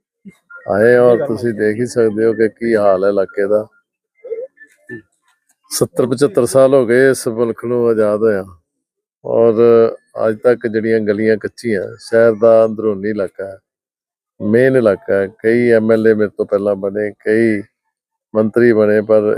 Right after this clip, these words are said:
ਇਸ ਇਲਾਕੇ ਦੀ ਸੁਣਵਾਈ ਨਹੀਂ ਹੋਈ। ਸੋ ਅੱਜ ਅਸੀਂ ਆਏ ਹਾਂ ਇਸ ਇਲਾਕੇ ਦੀ, ਅਹ, ਜਿਹੜੀ ਹੈ ਡਿਵੈਲਪਮੈਂਟ ਲਈ। ਫਲੋਰਿੰਗ ਦਾ ਕੰਮ ਜਿਹੜਾ ਸੀ ਸੀ ਫਲੋਰਿੰਗ ਦਾ ਹੋਏਗਾ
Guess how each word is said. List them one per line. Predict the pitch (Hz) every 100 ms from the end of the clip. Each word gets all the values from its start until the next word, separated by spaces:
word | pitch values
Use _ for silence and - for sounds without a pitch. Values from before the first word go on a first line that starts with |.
| 113
ਇਸ | 104
ਇਲਾਕੇ | 107 104 - 110
ਦੀ | 107
ਸੁਣਵਾਈ | 104 107 101 95
ਨਹੀਂ | 101 107
ਹੋਈ। | 90 - _ _ _ _ _ _ _ _
ਸੋ | - 135 131
ਅੱਜ | 120 131
ਅਸੀਂ | 120 139
ਆਏ | 123 113 127 123
ਹਾਂ | 120 120 160 - - 123
ਇਸ | 110 -
ਇਲਾਕੇ | 113 104 98 113 110
ਦੀ, | 113 110 107 101 107
ਅਹ, | 107 104
ਜਿਹੜੀ | 101 101 107 104
ਹੈ |
ਡਿਵੈਲਪਮੈਂਟ | 101 104 101 101 110 104
ਲਈ। | 104 101 - _ _ _ _ _ _ _ _ _ _ _ _ -
ਫਲੋਰਿੰਗ | 110 110 120
ਦਾ | 117
ਕੰਮ | 113 110 101
ਜਿਹੜਾ | 101 104 107
ਸੀ | -
ਸੀ | 104 -
ਫਲੋਰਿੰਗ | 107 110 110 104 104
ਦਾ | 104
ਹੋਏਗਾ | 101 101 110 110